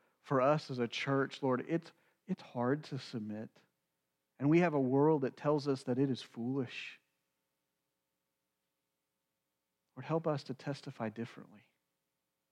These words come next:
Lord, help us to confess where we have not been yours. Father, help us to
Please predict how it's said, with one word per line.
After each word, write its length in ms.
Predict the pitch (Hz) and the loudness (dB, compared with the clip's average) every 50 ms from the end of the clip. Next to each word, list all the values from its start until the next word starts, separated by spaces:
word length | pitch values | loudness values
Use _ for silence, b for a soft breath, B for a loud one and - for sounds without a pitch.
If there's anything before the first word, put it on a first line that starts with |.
| _ _ _ _ _ _ _ _ _ | _ _ _ _ _ _ _ _ _
Lord, 120 | - - 127 | -6 0 2
help 180 | 151 156 - | 2 2 2
us 140 | 175 160 - | 0 -2 -2
to 100 | - 156 | -4 -6
confess 600 | 139 - 139 131 131 - - 147 139 127 123 - | -4 -2 -4 -4 -4 2 2 2 2 2 -2 -6
where 180 | - 131 123 120 | -4 -2 -2 -2
we 160 | 117 127 131 | 0 0 0
have 140 | 127 120 120 | 0 0 0
not 400 | 123 131 135 131 131 131 135 - _ _ | 0 0 2 2 0 0 -2 -6 _ _
been 320 | 127 120 113 110 110 104 113 _ _ _ _ _ _ _ _ _ _ _ | -6 -4 -4 -4 -6 -8 -12 _ _ _ _ _ _ _ _ _ _ _
yours. 680 | 113 110 113 110 104 101 101 98 95 - - - - - _ _ _ _ _ _ _ _ _ _ _ _ _ _ _ _ _ _ _ _ _ _ _ _ _ _ _ _ _ _ _ _ _ _ _ _ _ _ _ _ _ _ _ _ _ _ _ _ | -6 -4 -4 -2 -2 -4 -6 -8 -12 -14 -14 -14 -16 -18 _ _ _ _ _ _ _ _ _ _ _ _ _ _ _ _ _ _ _ _ _ _ _ _ _ _ _ _ _ _ _ _ _ _ _ _ _ _ _ _ _ _ _ _ _ _ _ _
Father, 180 | 131 120 113 | -6 -6 -6
help 260 | 104 - 139 147 147 165 | -4 -2 -4 -4 -2 -4
us 180 | 147 131 - - | -6 -6 -6 -6
to 280 | - 120 107 104 107 | -4 -2 -2 -2 -4